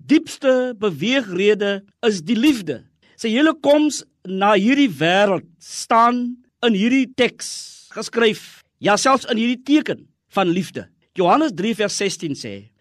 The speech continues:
"Want so lief het God die wêreld gehad, dat hy sy enige gebore seun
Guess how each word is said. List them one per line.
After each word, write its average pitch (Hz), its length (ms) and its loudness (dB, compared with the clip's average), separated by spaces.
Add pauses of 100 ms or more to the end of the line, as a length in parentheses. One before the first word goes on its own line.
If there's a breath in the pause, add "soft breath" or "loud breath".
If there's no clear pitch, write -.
(120)
"Want 233 240 0
so 262 120 -2
lief 220 600 -4
het 208 180 -6
God 240 340 -6 (100)
die 190 140 -6
wêreld 208 560 2
gehad, 156 340 -4 (180)
dat 160 120 -4
hy 240 180 4
sy 226 520 0
enige 269 800 2
gebore 233 320 2
seun 254 480 0